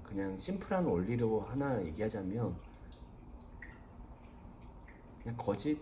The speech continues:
없이 받으시면 돼요. 그 감추려고 옹호하려고 하는 시도가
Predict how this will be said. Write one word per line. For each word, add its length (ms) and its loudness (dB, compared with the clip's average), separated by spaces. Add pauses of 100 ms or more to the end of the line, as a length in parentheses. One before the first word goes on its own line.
(140)
없이 580 0
받으시면 500 0
돼요. 440 -4 (1800)
그 500 2
감추려고 720 4
옹호하려고 680 6
하는 160 4
시도가 680 0